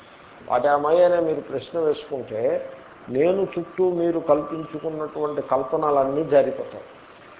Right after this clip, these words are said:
నేను ఫలానా అని తెలుసుంటే ఇంక నేను "What am I?" అనే ప్రశ్న ఏముంది?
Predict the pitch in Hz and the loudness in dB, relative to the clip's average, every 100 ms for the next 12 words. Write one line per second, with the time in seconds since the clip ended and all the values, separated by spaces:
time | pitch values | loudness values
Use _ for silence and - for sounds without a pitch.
0 | - 131 170 175 139 147 170 175 180 185 | -6 0 2 2 2 4 4 6 4 4
1 | 170 165 165 180 175 156 180 170 170 156 | 2 2 2 -2 -4 4 4 4 2 0
2 | 156 156 147 151 160 160 160 160 151 143 | 0 2 2 2 2 0 0 -2 -2 -6
3 | - 156 151 151 147 | -6 -4 -4 -4 -6